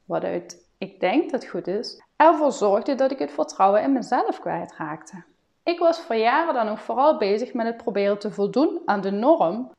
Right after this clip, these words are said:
maar elke keer als het niet lukte,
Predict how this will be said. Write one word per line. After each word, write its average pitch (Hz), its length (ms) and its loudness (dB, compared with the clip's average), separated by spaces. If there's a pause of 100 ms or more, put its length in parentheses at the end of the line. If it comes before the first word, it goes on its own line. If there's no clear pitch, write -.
maar 254 140 2
elke 349 400 4
keer 277 380 2 (140)
als 226 160 0
het 214 140 -8
niet 196 180 -6
lukte, 233 640 -2